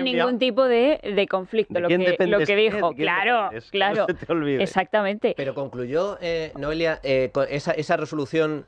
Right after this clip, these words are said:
Speaker 3: escuchando al menos a las partes.
Speaker 2: No,
Speaker 3: Es que no
Speaker 2: no,
Speaker 3: escuchó
Speaker 2: no,
Speaker 3: a nadie.
Speaker 2: no, es que, eh, resolvió en un plazo ridículo, no escuchó a nadie, simplemente habló con, eh, creo que fue con el ministerio que,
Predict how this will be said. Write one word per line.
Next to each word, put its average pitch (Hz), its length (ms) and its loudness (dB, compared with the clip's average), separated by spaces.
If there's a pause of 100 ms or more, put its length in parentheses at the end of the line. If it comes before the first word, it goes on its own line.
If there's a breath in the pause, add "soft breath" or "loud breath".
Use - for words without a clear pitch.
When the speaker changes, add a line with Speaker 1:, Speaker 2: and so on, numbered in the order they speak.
(120)
Speaker 3:
escuchando 175 580 2
al 160 60 2
menos 165 280 0
a 156 80 2
las 147 140 0
partes. 294 340 2
Speaker 2:
No, 330 80 2 (180)
Speaker 3:
Es - 80 -2
que - 80 0
no - 80 2
Speaker 2:
no, 277 60 2
Speaker 3:
escuchó 277 240 4
Speaker 2:
no, 269 80 2
Speaker 3:
a - 20 4
nadie. 233 120 2
Speaker 2:
no, 339 60 0
es 233 200 -4
que, 269 180 0
eh, 196 360 0
resolvió 202 680 2
en 175 280 -2
un 185 120 -2
plazo 208 440 0
ridículo, 277 680 0 (300 loud breath)
no 214 100 0
escuchó 220 320 0
a 214 60 0
nadie, 262 340 0
simplemente 226 680 2
habló 208 300 2
con, 180 480 -2
eh, 175 480 0
creo 208 160 0
que 196 60 -8
fue 226 140 -2
con 190 140 -2
el 175 80 -4
ministerio 185 480 -2
que, 190 340 -4